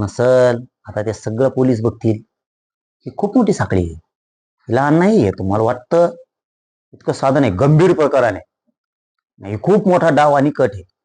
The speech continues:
हे काय एक दोन असं नाही, ही खूप मोठी साखळी आहे. यांचं कामच आहे, एखादा जर शरण नाही आला तर त्याला बदनाम करायचं. मग बदनाम करण्यासाठी कोणाला पत्रकार परिषदा घ्यायला लावा, कोणाला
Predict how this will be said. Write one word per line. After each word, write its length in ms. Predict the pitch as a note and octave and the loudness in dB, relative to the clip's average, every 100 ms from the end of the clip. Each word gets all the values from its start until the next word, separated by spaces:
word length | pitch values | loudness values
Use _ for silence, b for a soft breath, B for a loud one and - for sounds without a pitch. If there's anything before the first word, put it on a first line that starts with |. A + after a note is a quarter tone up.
| _ _ - | _ _ -12
हे 60 | |
काय 200 | D3 D3 - _ C3 | -8 -8 -10 _ -2
एक 460 | C3 C3+ C#3 C3 A#2+ | 0 2 2 2 0
दोन 240 | C3+ C3 | 0 0
असं 220 | B2+ B2+ | -2 -2
नाही, 200 | A2 G2+ | -2 -4
ही 300 | F2+ _ A2+ A#2+ | -8 _ -14 -10
खूप 240 | - E3 E3 | -4 -2 -2
मोठी 380 | C#3 D3 C#3 _ _ _ - A#2 | 0 0 -2 _ _ _ -20 -10
साखळी 400 | B2 A#2 C3+ A2 | -6 -2 0 0
आहे. 100 | D#2+ _ _ _ _ _ _ B2+ | -2 _ _ _ _ _ _ -12
यांचं 200 | C3+ E3+ | -8 -2
कामच 400 | E3 G3+ A#3+ B2 | 0 2 0 -2
आहे, 80 | - _ _ - G#2+ | -8 _ _ -8 -4
एखादा 340 | C3 - E3+ F#3+ | -2 0 2 2
जर 140 | G3 E3 | 2 0
शरण 320 | E3 E3 E3 | 0 2 2
नाही 160 | D#3+ | 2
आला 140 | D3+ C#3+ | 0 0
तर 140 | D#3 | -2
त्याला 240 | D#3 E3+ B2+ | -2 0 0
बदनाम 340 | G2+ G2 F2+ | -2 -4 -10
करायचं. 360 | - E2+ _ _ _ _ _ _ _ _ - | -14 -20 _ _ _ _ _ _ _ _ -4
मग 120 | C#3+ | -2
बदनाम 400 | C3+ C#3 D#3+ G3 | 2 2 2 2
करण्यासाठी 560 | D#3+ A#3 E3 B2+ G#2 G2 | 0 -2 -2 -2 -6 -6
कोणाला 320 | - G#2 G#2 | -6 -2 -4
पत्रकार 520 | - - - C#3+ C#3+ | -2 -4 -4 -2 -2
परिषदा 420 | C3+ A#2 G#2 G2+ | -2 -4 -2 -2
घ्यायला 280 | F#2 F#2 F#2 | 0 0 -2
लावा, 260 | F#2 F#2+ F#2 | -2 -2 -4
कोणाला 500 | - G2 F#2+ G2 | -6 -4 -2 -2